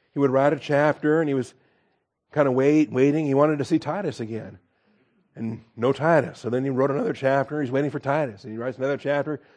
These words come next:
Still no Titus. And by the time he gets halfway through Second Corinthians, Paul is, uh, not in a good place. And, um,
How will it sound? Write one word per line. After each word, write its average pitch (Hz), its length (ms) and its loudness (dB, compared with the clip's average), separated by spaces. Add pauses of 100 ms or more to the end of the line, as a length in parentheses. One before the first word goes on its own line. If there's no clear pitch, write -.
(140)
Still 139 180 2
no 156 140 4
Titus. 143 540 -2 (640)
And 131 100 -2
by 147 80 8
the 135 60 6
time 208 220 4
he 202 60 4
gets 185 200 4
halfway 180 400 0
through 185 200 0
Second 160 280 -2
Corinthians, 143 520 0
Paul 185 380 0
is, 135 280 4
uh, 127 300 2 (540)
not 156 300 2
in 151 120 -2
a 147 40 0
good 180 200 0
place. 143 400 -10 (1500)
And, 147 520 4
um, 120 500 4